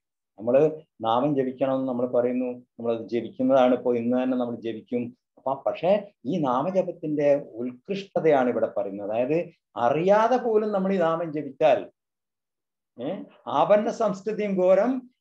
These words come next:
എന്നാമ വിവസോ ഗൃണാൻ യഥോ സദ് വിമുച്ഛേദ സ്വം വിഭേദി സ്വര-, സ്വയം ഭയം. അതായത് ഭയത്തിന് പോലും ഭയമാണ് ഈ നാമത്തെ.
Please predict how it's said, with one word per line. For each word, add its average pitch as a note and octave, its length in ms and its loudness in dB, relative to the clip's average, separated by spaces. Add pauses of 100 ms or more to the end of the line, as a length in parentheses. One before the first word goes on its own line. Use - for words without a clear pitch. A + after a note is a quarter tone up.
(100)
എന്നാമ F3+ 420 0
വിവസോ F3 440 -4
ഗൃണാൻ F#3 580 -4 (220)
യഥോ F3 220 -6
സദ് E3+ 360 -6
വിമുച്ഛേദ D#3 640 0 (720)
സ്വം G3 440 -6
വിഭേദി G3+ 580 2 (160)
സ്വര-, D3+ 400 2
സ്വയം D3 420 -2
ഭയം. A2 260 -10 (580)
അതായത് E3+ 420 -4 (1200)
ഭയത്തിന് G3 540 2
പോലും B3+ 380 4
ഭയമാണ് F#3+ 540 4
ഈ F3+ 160 -4
നാമത്തെ. C3+ 500 -6